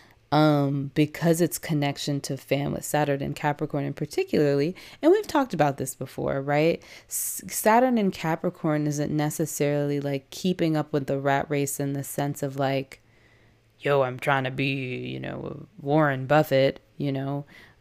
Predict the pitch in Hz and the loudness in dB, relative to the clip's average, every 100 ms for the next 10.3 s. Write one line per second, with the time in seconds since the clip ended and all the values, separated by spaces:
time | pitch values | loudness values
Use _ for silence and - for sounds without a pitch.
0 | - 147 143 139 135 135 135 - 143 147 | -2 2 4 2 0 -2 -6 -6 -2 2
1 | 139 135 135 208 - - - - - - | 4 4 0 -8 -18 -10 -10 -10 -16 -20
2 | _ _ - 180 - - 151 151 151 151 | _ _ -4 -4 -4 0 2 4 2 0
3 | 143 135 139 147 - - 147 151 156 165 | -2 -2 0 0 0 -2 2 4 4 0
4 | - - 147 147 139 131 135 - - - | -4 -4 -2 0 -2 -2 -2 -4 -20 -20
5 | _ - 147 - - - 160 175 160 139 | _ 2 2 0 -4 4 6 8 8 6
6 | 139 139 139 - _ _ _ _ - - | 4 0 -2 -10 _ _ _ _ -8 -2
7 | 170 147 147 - 143 - - 143 143 - | 4 6 6 2 -2 0 2 2 2 -2
8 | - - - - _ 160 151 143 135 156 | -4 -6 -20 -20 _ 2 2 0 -2 2
9 | 151 - - 143 139 120 160 - - - | 2 2 -4 -2 -2 -2 -6 -6 -6 -6
10 | - - 196 | -10 -14 -16